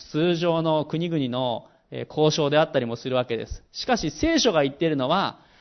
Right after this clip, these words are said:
戦いによって、武器によって人のものを取るのではないということです。正当防衛であったり、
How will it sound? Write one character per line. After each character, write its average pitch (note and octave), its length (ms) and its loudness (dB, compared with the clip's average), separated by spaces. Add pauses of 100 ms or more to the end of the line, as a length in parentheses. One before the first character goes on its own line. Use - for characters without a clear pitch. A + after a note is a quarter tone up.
(140)
戦 A3 380 2
い A3 60 0
に A3 100 -2
よ G#3+ 180 -2
っ - 80 -20
て、 - 480 0
武 G#3 140 -4
器 A3 140 -2
に G3 80 0
よ E3+ 100 2
っ D#3+ 120 -8
て F3+ 120 0
人 F3+ 200 -4
の F3+ 100 -2
も F#3+ 80 -2
の E3+ 100 2
を C#3 60 2
取 G3+ 200 0
る G3 60 0
の D#3+ 100 0
で G#3+ 120 2
は E3 140 0
な D3+ 240 0
い F#3 80 -4
と C3+ 100 -2
い A#2 40 2
う A#2 40 -4
こ A#2 120 -6
と A#2 80 -6
で A2 120 -6
す。 - 160 -12 (280)
正 G3+ 260 2
当 G3+ 280 4
防 A3+ 260 4
衛 F#3 140 4
で D3+ 120 4
あ D3+ 80 4
っ D3 120 -8
た D3 100 0
り、 G#3 340 -4